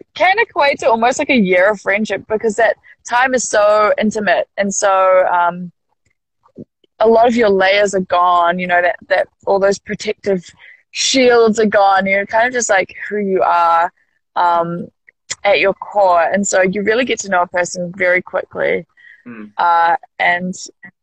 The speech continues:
Speaker 1: it's, yeah, it's hard to replicate or recreate that kind of environment for those relationships. So,
Speaker 2: Absolutely.
Speaker 1: yeah.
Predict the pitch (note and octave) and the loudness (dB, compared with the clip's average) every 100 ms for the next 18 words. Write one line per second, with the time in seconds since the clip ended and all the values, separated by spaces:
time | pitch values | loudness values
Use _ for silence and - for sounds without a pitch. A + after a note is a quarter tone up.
0 | - A3 - - - - D3 G#3+ G#3 G3 | -4 -4 -6 -16 -12 -6 -2 0 2 0
1 | G3+ G#3 G#3+ A#3 B3+ A#3+ A3+ A3 G#3+ G#3+ | -2 -2 -2 -2 -4 -2 0 0 0 -2
2 | - _ _ _ G#3+ G3+ - A3 G#3+ G3 | -4 _ _ _ -6 -4 -4 -6 -4 -2
3 | F#3+ F3+ F3+ F3+ - F3 - F3+ - F3+ | -2 -2 -4 -6 -6 -4 -4 -6 -4 -6
4 | F3+ F3 E3 D#3+ E3+ E3+ E3 F#3 F3+ F3 | -4 -6 -4 -2 -2 -4 -8 -14 -6 -6
5 | F3+ F3 E3+ E3+ F3+ F#3 - - F#3+ F3 | -6 -6 -8 -6 -8 -8 -12 -8 -2 0
6 | E3+ - _ - _ _ _ _ _ - | -2 -6 _ -20 _ _ _ _ _ -20
7 | - G3+ - G#3 E3+ | -20 -14 -4 0 0